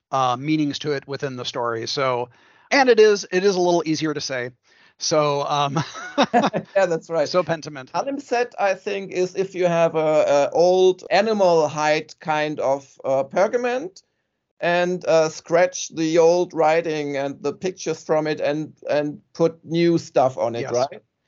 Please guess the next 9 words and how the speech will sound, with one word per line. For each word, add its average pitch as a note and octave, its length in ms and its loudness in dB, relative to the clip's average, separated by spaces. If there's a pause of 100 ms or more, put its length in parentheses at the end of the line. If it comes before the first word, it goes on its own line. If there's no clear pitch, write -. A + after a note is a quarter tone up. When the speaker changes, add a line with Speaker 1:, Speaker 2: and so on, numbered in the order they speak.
(160)
Speaker 2:
So F3+ 120 2
what F3+ 60 4
Speaker 1:
Exactly. G#3 280 0
Speaker 2:
is A#2 40 -20 (200)
Pentiment E3+ 540 -2
exactly? A#2 600 -4 (540)
Speaker 1:
A F#3 80 -4
pentiment B3+ 680 -10
is, E3 680 -6